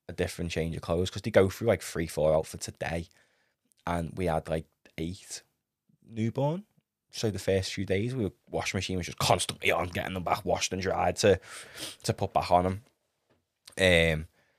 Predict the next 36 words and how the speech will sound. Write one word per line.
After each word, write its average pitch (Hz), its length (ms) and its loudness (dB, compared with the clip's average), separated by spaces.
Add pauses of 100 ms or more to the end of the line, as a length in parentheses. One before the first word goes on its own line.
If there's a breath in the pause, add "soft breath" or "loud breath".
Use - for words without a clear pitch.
(760)
so - 120 8
that's 95 140 6
the 104 60 0
best 90 220 2
advice 90 220 4
I 85 40 -2
can 92 100 -10
give 80 220 -4
you. 87 60 0
Don't 85 280 2
feel 87 240 2
like 85 140 2
you've 95 100 -6
got 85 140 0
too 85 300 -2
much 80 220 -6
newborn. 82 500 -4
It's - 100 -12
probably 87 220 -2
better 82 340 0
to 82 100 -6
have 82 440 -2 (220)
too 90 440 -2
much. 92 460 -2 (120)
And 90 160 0
if 80 140 -4
your 87 100 -4
baby 82 280 -2
does 87 220 0
grow 87 180 -2
fast 90 340 2
or 80 120 4
you're 78 100 -2
a 82 160 -6
big 87 180 -4
baby, 85 460 -2